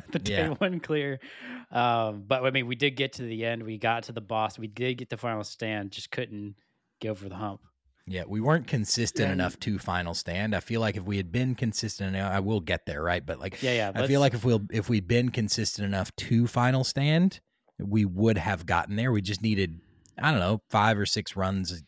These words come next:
Speaker 2: getting to final stand, and we'd have been fine.
Speaker 1: Yeah. Well, we're gonna get, let's, let's, let's save that for when we get to that part. I wanna go by encounter, but Peter, let,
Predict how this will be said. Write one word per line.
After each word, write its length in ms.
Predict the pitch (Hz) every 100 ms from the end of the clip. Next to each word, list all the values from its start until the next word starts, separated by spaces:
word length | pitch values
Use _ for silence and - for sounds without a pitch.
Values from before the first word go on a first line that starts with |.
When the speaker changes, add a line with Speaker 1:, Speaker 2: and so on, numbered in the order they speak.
| _
Speaker 2:
getting 180 | 110 92
to 40 | 92
final 260 | 92 87
stand, 220 | - 127
and 80 | 113
we'd 80 | 92
have 80 | 87
been 100 | 87
fine. 260 | - 69 - - _ - -
Speaker 1:
Yeah. 220 | 131 110 98 -
Well, 200 | 131 139
we're 140 | 143
gonna 160 | 151 160
get, 220 | 131 135
let's, 240 | 139 -
let's, 340 | - 143 - -
let's 140 | 139
save 240 | - 156 156
that 160 | 151
for 100 | 127
when 140 | 127 120
we 80 | 113
get 140 | 117
to 60 | 113
that 140 | 107
part. 160 | - 107
I 40 |
wanna 240 | 107 110 110
go 180 | 113
by 220 | 107 107 107
encounter, 300 | 104 117 107
but 180 | 107
Peter, 320 | - 127 110 104
let, 220 | 107